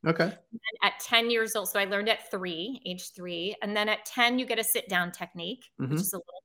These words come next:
Speaker 2: different. And, um, the truth is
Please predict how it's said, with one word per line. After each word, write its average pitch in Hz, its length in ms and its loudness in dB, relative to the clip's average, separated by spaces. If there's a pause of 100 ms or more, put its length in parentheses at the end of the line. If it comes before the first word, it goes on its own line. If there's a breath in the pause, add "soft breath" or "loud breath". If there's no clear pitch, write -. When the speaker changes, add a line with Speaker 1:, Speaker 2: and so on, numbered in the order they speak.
Speaker 2:
different. 170 360 -10 (960 loud breath)
And, 233 680 4 (160)
um, 220 600 2 (2000)
the 233 180 -4
truth 294 600 -6
is 339 220 0